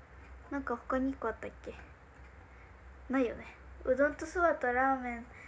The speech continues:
の中でひなは一番、一番、一、一番がないかもしれない。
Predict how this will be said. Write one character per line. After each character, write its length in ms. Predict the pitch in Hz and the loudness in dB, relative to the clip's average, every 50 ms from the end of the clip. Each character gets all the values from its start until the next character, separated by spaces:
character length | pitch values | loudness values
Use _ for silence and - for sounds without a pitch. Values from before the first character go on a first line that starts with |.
| - - - - - - - - - - - | -16 -16 -16 -18 -20 -20 -18 -16 -14 -10 -6
の 140 | 240 240 233 | -4 -4 -2
中 280 | 240 247 240 - 247 | -2 -4 -4 -4 -4
で 120 | 233 240 233 | -4 -4 -6
ひ 120 | 233 262 | -8 -8
な 160 | 254 262 247 | -6 -4 -4
は 220 | 240 233 233 226 226 | -4 -4 -6 -6 -6
一 240 | 220 220 - - 247 | -8 -8 -8 -8 -6
番、 440 | 240 247 240 240 240 240 233 233 240 - - - - - - - - - - - - - - - - - - - - - - - - - - - - - - - - - - - - - - - - - - - - - - - - - - - - - - - - - - - - - - - - - - - - - - - - - - - - - 240 - | -4 -2 -2 -2 -2 -4 -4 -6 -8 -12 -16 -18 -18 -18 -20 -20 -20 -20 -20 -20 -20 -20 -20 -20 -20 -20 -20 -20 -20 -20 -20 -20 -18 -18 -18 -18 -18 -18 -18 -20 -20 -20 -20 -20 -20 -20 -18 -18 -16 -16 -16 -14 -14 -14 -14 -16 -16 -18 -18 -18 -18 -16 -14 -14 -14 -16 -16 -18 -18 -20 -20 -18 -16 -14 -14 -14 -14 -14 -16 -16 -16 -16 -18 -16 -16 -14 -14 -12
一 100 | - 254 | -10 -10
番、 140 | 240 247 240 233 233 233 233 233 247 262 - - - - - - - - - - - - | -8 -8 -8 -8 -10 -12 -12 -12 -14 -14 -16 -16 -18 -18 -18 -18 -18 -20 -20 -20 -14 -10
一、 560 | - - - - - - - - - - - 262 | -10 -10 -10 -12 -14 -14 -12 -14 -12 -10 -12 -10
一 180 | - - 302 | -6 -2 2
番 200 | 285 277 285 262 | 4 4 4 4
が 100 | 247 247 | 2 0
な 100 | 240 247 | 0 -2
い 60 | 247 | -2
か 100 | 240 233 | -4 -4
も 100 | 233 247 | -6 -6
し 100 | 247 - | -6 -6
れ 60 | 233 214 | -4 -4
な 80 | 214 | -4
い。 40 | 220 | -4